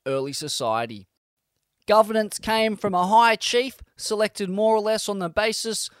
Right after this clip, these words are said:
of the strength and size of his clan. Upon their deaths,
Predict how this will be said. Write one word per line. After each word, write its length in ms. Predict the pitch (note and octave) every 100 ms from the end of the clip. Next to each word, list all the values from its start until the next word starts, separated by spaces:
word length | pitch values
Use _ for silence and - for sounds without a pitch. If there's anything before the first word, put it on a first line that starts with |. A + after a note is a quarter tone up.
| _
of 160 | G#3+ G#3
the 100 | A#3
strength 540 | - - G#3+ G3 F#3
and 160 | G3 F3+
size 420 | - D3+ C#3+ C#3+
of 60 |
his 160 | C#3 C3+
clan. 560 | - B2+ A#2+ C3 A#2 F#2+ _ _ _ _ _
Upon 320 | - G#3+ A3+
their 180 | A3 G#3+
deaths, 580 | F#3 G#3 G#3 - - -